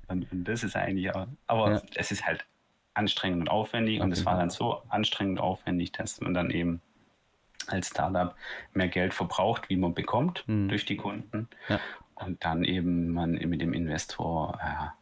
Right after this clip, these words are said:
Speaker 1: wir mal, Gespräche führt und, und irgendwann, äh, gab's dann, ich, ich will's einfach abkürzen, irgendwann gab's dann einfach die Möglichkeit für uns, ein Management-Buyout zu machen.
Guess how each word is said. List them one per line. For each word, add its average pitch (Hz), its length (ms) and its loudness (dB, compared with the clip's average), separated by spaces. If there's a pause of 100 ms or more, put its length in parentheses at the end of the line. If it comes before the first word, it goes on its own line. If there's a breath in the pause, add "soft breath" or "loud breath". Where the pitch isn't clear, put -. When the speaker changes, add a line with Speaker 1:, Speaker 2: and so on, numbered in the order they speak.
(140)
Speaker 1:
wir 85 80 0
mal, 82 160 -2
Gespräche 92 500 -2
führt 85 520 -2
und, - 220 -6 (880 loud breath)
und 98 160 0
irgendwann, 82 640 2
äh, 80 220 -2
gab's - 280 -6
dann, 78 320 -4 (220)
ich, 92 260 -4
ich - 220 -8 (200)
will's - 380 -2
einfach - 240 2
abkürzen, - 400 -2
irgendwann 90 320 4
gab's 87 280 2
dann 87 100 0
einfach 87 360 -2
die - 140 -6
Möglichkeit 87 600 -2
für - 100 -8
uns, - 480 -4 (800 loud breath)
ein - 80 -2
Management-Buyout - 840 2
zu - 120 -4
machen. 85 380 -2